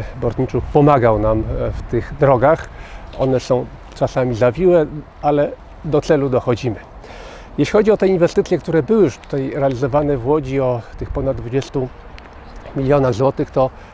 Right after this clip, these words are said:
chcę przypomnieć sąsiedni tutaj obiekt, e, Uniwersytetu Medycznego, Centrum Sportowe. Tam, e, z-, można powiedzieć, z marszu, e, pan minister dołożył pięć milionów złotych,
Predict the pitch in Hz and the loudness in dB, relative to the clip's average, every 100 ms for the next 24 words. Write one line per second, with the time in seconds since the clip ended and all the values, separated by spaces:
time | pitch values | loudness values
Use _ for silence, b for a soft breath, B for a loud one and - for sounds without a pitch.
0 | B - - 135 139 135 123 - 123 - | B -8 -6 -2 -2 -2 -4 -4 -4 -2
1 | 131 117 117 123 123 117 113 135 120 123 | -2 -2 -4 -2 0 0 -2 -4 -2 -4
2 | 113 - 120 117 110 - - - 131 120 | -6 -4 -2 -2 -6 -16 -12 -4 0 2
3 | 117 113 - B B B - 120 120 123 | 2 0 -6 B B B -2 0 2 2
4 | 143 143 120 113 117 - 143 127 131 120 | 0 2 0 0 -2 0 2 2 2 0
5 | 113 107 - 107 127 127 123 120 - B | -2 -6 -4 -2 0 2 0 -2 -4 B
6 | B - 127 123 120 - 120 123 - 113 | B -2 -2 0 -4 -6 -8 -8 -10 -10
7 | 131 - 127 127 131 120 104 117 156 156 | -8 -4 -2 0 -2 -2 -2 2 4 2
8 | - 139 117 B B B - 131 123 123 | 0 -2 -2 B B B -4 0 2 0
9 | 135 131 123 127 - 131 120 110 147 120 | -2 -2 -2 -2 0 0 0 -2 -6 0
10 | 123 127 117 120 117 - - - 123 120 | 2 2 0 0 -2 -6 -18 -6 -2 -2
11 | - 117 120 117 107 117 123 131 123 - | -4 -2 0 0 0 0 0 0 -2 -6